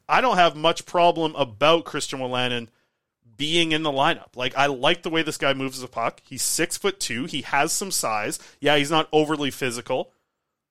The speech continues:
but he moves the puck extremely well, skates at least at an N H L level, and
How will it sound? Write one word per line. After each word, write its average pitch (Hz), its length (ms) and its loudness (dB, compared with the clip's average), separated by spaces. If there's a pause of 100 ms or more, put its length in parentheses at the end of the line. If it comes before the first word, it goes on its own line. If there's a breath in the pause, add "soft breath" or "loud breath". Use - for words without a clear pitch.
(260)
but 147 140 -2
he 156 40 -2
moves 160 280 -2
the 175 80 -2
puck - 260 2
extremely 175 420 -4
well, 143 260 4
skates - 460 -2
at 135 140 2
least 165 260 -4
at 165 120 2
an 139 80 -2
N 131 80 -2
H 156 180 0
L 147 140 0
level, 143 400 -2 (100)
and 143 440 2